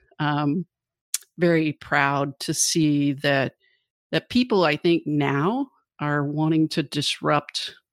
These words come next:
more than ever, and disrupt in the sense of coming together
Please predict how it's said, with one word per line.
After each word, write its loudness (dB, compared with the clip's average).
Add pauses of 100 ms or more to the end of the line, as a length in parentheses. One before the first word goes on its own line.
(120)
more 2
than 4
ever, -2
and 2
disrupt 0
in 4
the 6
sense 0
of -4
coming 4
together 4